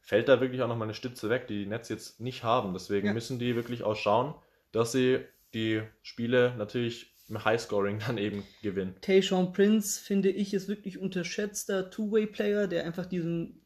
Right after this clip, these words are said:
Speaker 2: Defensivfaktor hat, auch vor allem als Wing-, als Flügelverteidiger. Ähm,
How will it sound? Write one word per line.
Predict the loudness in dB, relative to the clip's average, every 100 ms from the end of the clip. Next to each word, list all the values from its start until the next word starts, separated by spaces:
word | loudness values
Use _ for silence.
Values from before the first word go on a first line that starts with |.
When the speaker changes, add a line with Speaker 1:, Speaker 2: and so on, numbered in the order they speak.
| -6
Speaker 2:
Defensivfaktor | -4 0 0 -2 -6 -8 -8 -6 -4
hat, | -2
auch | -4
vor | -4 -4
allem | -4
als | -4 -2
Wing-, | 0 -2 -4
als | -4 -4
Flügelverteidiger. | -4 -2 -2 -2 -4 -2 0 2 0 -2 -6 -20 -20 -20 -20 _ -6
Ähm, | -2 0 0 0 -2